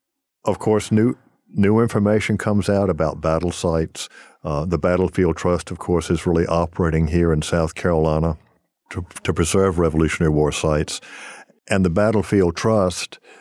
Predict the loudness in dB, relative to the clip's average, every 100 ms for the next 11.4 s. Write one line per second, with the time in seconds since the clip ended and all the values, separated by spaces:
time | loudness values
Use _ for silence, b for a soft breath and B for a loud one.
0 | B -4 -2 0 0 0 -2 0 2 2
1 | 0 2 0 -2 _ -2 0 2 0 0
2 | -2 -2 0 2 2 0 -2 -4 B B
3 | B 0 0 2 2 2 4 2 0 -8
4 | -2 0 2 0 2 2 2 2 2 -2
5 | -2 0 2 2 2 2 2 0 2 0
6 | 2 0 -4 B B B -2 0 2 -2
7 | -4 -2 0 2 2 2 2 0 -4 B
8 | B 0 2 4 4 2 2 0 0 0
9 | -4 -12 -16 _ _ 0 2 2 2 2
10 | 2 0 0 2 2 2 0 2 0 -4
11 | -2 0 0 -4